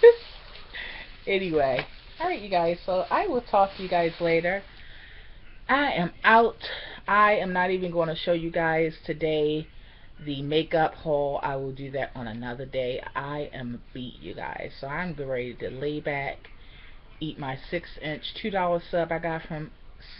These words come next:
Subway, eat fresh, and sit back and watch some T V and some movies that I D V R'd while we was out.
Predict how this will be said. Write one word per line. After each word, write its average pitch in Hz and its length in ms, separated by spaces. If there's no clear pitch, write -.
Subway, 214 640
eat 214 180
fresh, 202 540
and 160 720
sit 175 160
back 170 220
and 147 120
watch 151 320
some 139 120
T 156 260
V 147 140
and 139 120
some 139 140
movies 139 380
that 139 140
I 131 280
D 147 140
V 135 200
R'd 123 400
while - 340
we 131 120
was 104 160
out. - 240